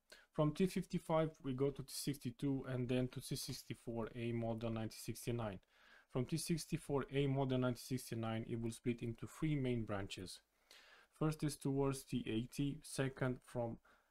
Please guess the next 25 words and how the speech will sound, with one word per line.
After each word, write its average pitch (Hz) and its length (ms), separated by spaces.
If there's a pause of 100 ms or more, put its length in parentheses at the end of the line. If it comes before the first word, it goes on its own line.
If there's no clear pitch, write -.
(140)
T 170 100
sixty-four 139 640
A 131 120
model 120 340
nineteen 113 340
sixty-nine 110 640
towards 131 400
T 143 140
sixty-four - 720
A 120 140
model 120 320
nineteen 113 260
seventy-six. - 880 (1160)
Both 175 280 (260)
T 160 200
eighty 147 520
and 127 180
T 156 140
sixty-four 139 640
A 131 140
model 127 300
nineteen 120 260
seventy-nine 113 800
go 113 320 (560)
towards 139 540